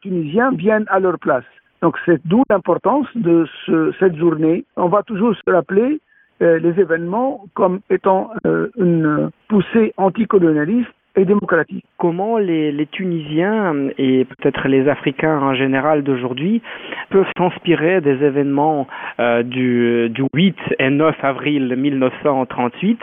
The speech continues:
Speaker 2: euh, pour, euh, continuer de construire, euh, leur société, euh, et des États indépendants, euh, dans ce monde, euh, moderne ?
Speaker 1: Si on se rappelle ces événements, évidemment,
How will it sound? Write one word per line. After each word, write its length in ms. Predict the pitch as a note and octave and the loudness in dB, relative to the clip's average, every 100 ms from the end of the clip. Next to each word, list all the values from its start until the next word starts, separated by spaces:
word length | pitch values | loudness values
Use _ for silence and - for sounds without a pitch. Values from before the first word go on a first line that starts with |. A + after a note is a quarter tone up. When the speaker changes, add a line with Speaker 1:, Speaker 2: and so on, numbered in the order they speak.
| - - - - | -8 -10 -8 -2
Speaker 2:
euh, 180 | A2+ A#2+ | 0 0
pour, 340 | - D#3 C#3+ C3 | 0 0 0 2
euh, 220 | C3+ C3 | 2 2
continuer 680 | - D#3 D3+ - D3 C#3+ F3 | 0 -4 -2 -2 0 2 2
de 100 | D3 | 0
construire, 720 | C3 C#3+ C3 - D3+ E3 D3+ | -2 -4 -4 -6 -2 0 0
euh, 140 | C3 A#2+ | 0 0
leur 180 | C3 B2+ | 0 -2
société, 720 | - D3+ - C3+ - D3 E3+ F#3 - - - - | -4 -4 0 -2 0 2 2 0 -8 -16 -12 -4
euh, 280 | B2 A#2+ A#2+ | 0 0 0
et 120 | C#3 | 0
des 260 | C3 D3 C#3 | 2 2 2
États 300 | D3 D3 B2+ | 0 0 0
indépendants, 800 | B2+ C3 - C3+ C3 D3+ F#3 - - - - | 0 -2 -2 -2 0 0 -2 -6 -14 -12 -2
euh, 240 | A#2+ A#2+ | 0 0
dans 240 | B2+ C#3+ C3 | 0 -2 0
ce 60 | - | -2
monde, 380 | C#3+ D3+ D#3+ C#3 | 0 0 0 0
euh, 280 | C#3 C3 B2+ | 0 2 2
moderne ? 580 | B2+ C3+ C3 B2 A2+ A2 - | 0 -2 0 -2 -4 -14 -2
Speaker 1:
Si 100 | D#3+ | 0
on 200 | C#3+ C3 | 2 0
se 140 | - | 0
rappelle 380 | E3 D3+ - D#3+ C3+ | 2 2 0 -4 -4
ces 140 | D3+ | -4
événements, 500 | C#3 C#3 C3+ E3 A3 | -2 0 0 0 0
évidemment, 520 | C#3 B2+ C#3+ E3 E3 | 0 -2 0 0 0